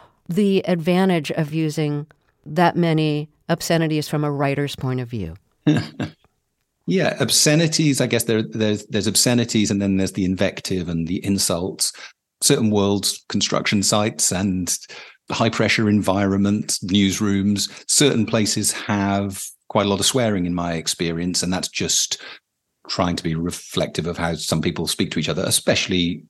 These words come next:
Speaker 2: brutalized people and people who don't mind brutalizing each other. Um,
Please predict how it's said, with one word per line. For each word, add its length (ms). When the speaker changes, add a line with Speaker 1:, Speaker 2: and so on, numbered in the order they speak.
Speaker 2:
brutalized 580
people 320
and 120
people 220
who 140
don't 160
mind 180
brutalizing 560
each 220
other. 300
Um, 420